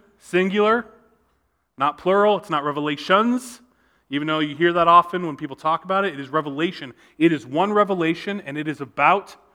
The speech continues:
Jesus Christ. There's a whole bunch of stuff going on there,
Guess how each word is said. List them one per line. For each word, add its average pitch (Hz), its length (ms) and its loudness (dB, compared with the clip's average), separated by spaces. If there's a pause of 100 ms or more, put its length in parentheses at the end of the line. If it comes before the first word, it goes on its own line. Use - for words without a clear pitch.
(420)
Jesus 147 420 -10
Christ. - 520 -10 (560)
There's - 80 -20
a 120 60 -14
whole 160 160 0
bunch 214 200 4
of 208 80 -12
stuff 226 260 4
going 165 220 -2
on 156 160 -2
there, 160 220 -2